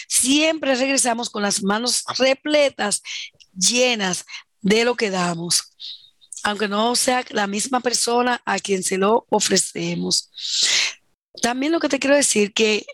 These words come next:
el contacto con los demás se fortalece cuando nosotros practicamos la escucha activa.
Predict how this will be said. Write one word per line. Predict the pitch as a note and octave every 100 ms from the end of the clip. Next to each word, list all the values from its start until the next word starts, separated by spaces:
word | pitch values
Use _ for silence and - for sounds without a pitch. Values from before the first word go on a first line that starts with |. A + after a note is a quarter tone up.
| -
el | G#3+ G#3+
contacto | - G#3+ G#3+ A#3 A#3+ D4 -
con | B3 A3
los | B3 -
demás | A#3 G3+ G#3+
se | G#3+ A#3+
fortalece | B3 - A#3 A#3 G3+ F#3 G3 G3+ G#3 - - E3+ D3+ _ - - - - -
cuando | G#3 G3+
nosotros | G3+ F#3+ G3 A3+
practicamos | A3 A3+ G#3 G3 G#3 G#3 G#3+ G#3 G3+ -
la | G#3 A3
escucha | - G#3 - G3 G#3+ B3 A#3+ -
activa. | F#3+ F3+ _ - G3 G3 F3+ E3